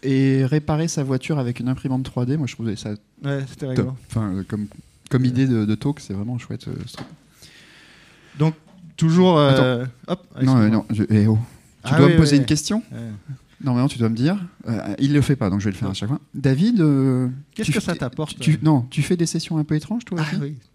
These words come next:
Speaker 1: Oh là là. On a préparé hier soir, tu t'en souviens déjà plus ?
Speaker 2: Non.
Speaker 1: Pourtant, il était tard. Bon. Euh, donc moi, les sessions étranges que j'ai pu faire, c'était, euh, disque de jockey,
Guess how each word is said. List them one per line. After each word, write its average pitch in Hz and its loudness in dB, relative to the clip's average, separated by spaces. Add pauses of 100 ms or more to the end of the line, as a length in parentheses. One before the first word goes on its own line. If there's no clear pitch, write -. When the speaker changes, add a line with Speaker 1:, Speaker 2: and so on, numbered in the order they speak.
(200)
Speaker 1:
Oh 123 -14 (140)
là 120 -10
là. 120 -14 (1500)
On 127 0
a 135 4
préparé 139 2
hier 143 0
soir, 196 -2
tu 160 -8
t'en 123 -2
souviens 120 -2
déjà 123 -2
plus ? - -2
Speaker 2:
Non. 139 4 (880)
Speaker 1:
Pourtant, 127 -2
il 123 -2
était 127 -4
tard. 87 -10 (140)
Bon. 104 -8 (320)
Euh, 127 4
donc 131 0
moi, 175 2
les 202 4
sessions 170 0
étranges 190 0
que 175 -2
j'ai 147 0
pu 147 -2
faire, 180 0
c'était, 143 0
euh, 131 6
disque 151 -2
de 139 -8
jockey, 139 0